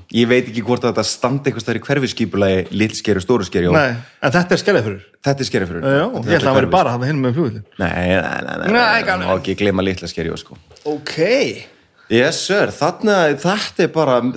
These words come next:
Speaker 1: þaðan bara er ég, sko. Mamma og pabbi er nú bæði, bara mamma er á Kjalarnesinu og pabbi á Snæfellsnesi. Þannig að ég á svona ættir rekja þaðan, þangað.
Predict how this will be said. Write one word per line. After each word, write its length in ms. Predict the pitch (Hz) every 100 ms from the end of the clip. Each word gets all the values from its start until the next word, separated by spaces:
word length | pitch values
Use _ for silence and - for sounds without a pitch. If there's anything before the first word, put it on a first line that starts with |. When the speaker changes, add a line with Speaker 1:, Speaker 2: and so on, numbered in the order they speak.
| 156
Speaker 1:
þaðan 420 | 175 139 113 110
bara 220 | 113 113
er 120 | 123 143
ég, 260 | 156 104 -
sko. 240 | - - 92 _ _ _ _ _ _ -
Mamma 220 | 101 95 -
og 20 |
pabbi 320 | 113 131 -
er 80 | 151
nú 80 | 143
bæði, 300 | 147 143 135
bara 140 | 110
mamma 240 | 113 139 120
er 20 |
á 80 | -
Kjalarnesinu 600 | 123 151 151 143 151 131
og 80 | 131
pabbi 180 | 131
á 80 | 131
Snæfellsnesi. 640 | 117 127 143 143 151 160 156 _ _ _ _ _ _ _ _
Þannig 240 | - 110 107
að 60 | 113
ég 160 | 117
á 40 | 113
svona 220 | 101 110
ættir 240 | 139 147 139
rekja 240 | 139 110
þaðan, 380 | 107 123 151 165 _ _ 120
þangað. 240 | 151 170